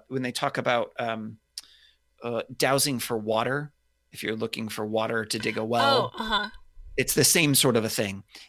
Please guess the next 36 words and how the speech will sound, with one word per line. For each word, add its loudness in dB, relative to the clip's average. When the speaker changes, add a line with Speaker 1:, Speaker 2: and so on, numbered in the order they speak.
Speaker 1:
And 0
they 6
didn't 4
call 4
them 0
dowsing 2
rods -2
at -6
the -4
time, -2
but -2
I 0
looked 0
at -6
them 0
and -6
was -8
like, -6
"That -2
sounds -4
familiar." -2
And -4
I -4
did -4
a -4
little -4
research, -4
and -4
yes, -4
what -4
they -2
were -2
holding -6
were -12
dowsing -6
rods. -4